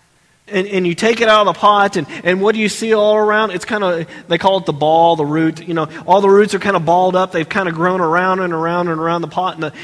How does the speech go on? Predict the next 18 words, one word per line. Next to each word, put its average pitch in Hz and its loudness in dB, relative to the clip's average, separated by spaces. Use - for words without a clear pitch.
and 185 -2
the 175 -2
plant's 202 -4
not 190 -4
gonna 185 -2
grow 175 2
anymore 214 2
because 185 -4
it 165 -2
has 185 -2
no 190 -2
more 185 -4
room. 208 -4
That's 262 0
what 269 -4
happens 254 -2
to 180 -6
us 123 -8